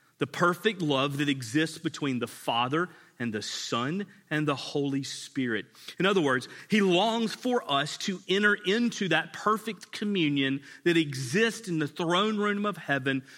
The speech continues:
between the Father and the Son and the Holy Spirit. I want you to come be a part of this. I want you to experience this. So we see this in particular in three verses. Look at verses nine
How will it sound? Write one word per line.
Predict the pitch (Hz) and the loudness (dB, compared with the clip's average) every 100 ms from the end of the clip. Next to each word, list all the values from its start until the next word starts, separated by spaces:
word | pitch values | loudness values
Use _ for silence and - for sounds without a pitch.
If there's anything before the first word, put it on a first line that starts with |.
| - | -4
between | 165 180 160 | -2 2 2
the | 135 | 0
Father | - 170 180 190 196 | 0 2 4 4 2
and | 147 131 | 0 -2
the | 127 | -2
Son | - - 196 190 190 185 - - | -2 -2 0 2 0 -4 -8 -2
and | 170 160 | 0 2
the | |
Holy | 147 - 202 185 190 | -2 0 2 2 0
Spirit. | - - 175 160 135 - - 143 | -4 0 4 6 4 0 -4 0
I | 139 | 2
want | 135 151 233 254 - | 2 2 2 0 -2
you | 202 | -4
to | 165 | -2
come | - 196 185 | 0 2 2
be | 175 | 2
a | 151 | 0
part | - - 185 156 | -4 0 2 2
of | 113 | 0
this. | 98 87 - - - _ _ _ _ _ - - | -8 -12 -12 -16 -18 _ _ _ _ _ -20 -4
I | 151 | 0
want | 151 208 240 247 | 2 2 2 0
you | 220 | 0
to | 214 | -2
experience | 185 - - - - 214 196 143 110 - - | -2 -4 -14 -12 -4 2 4 2 -2 -8 -12
this. | 98 82 - - - - _ _ _ _ _ _ _ _ _ _ _ _ - - - | -10 -12 -12 -14 -14 -18 _ _ _ _ _ _ _ _ _ _ _ _ -20 -20 0
So | - | 4
we | 180 | 4
see | 170 - 311 | 4 4 6
this | 185 147 185 | 6 2 0
in | |
particular | 156 - 226 190 165 147 | -2 0 0 2 2 2
in | 135 | 2
three | 160 139 | 0 2
verses. | 147 143 - 113 - - - - | 2 2 -2 -8 -10 -20 -20 -2
Look | 196 208 | 0 2
at | 160 | 2
verses | 160 139 113 | 0 0 -2
nine | 127 123 151 202 208 | 2 2 2 0 -4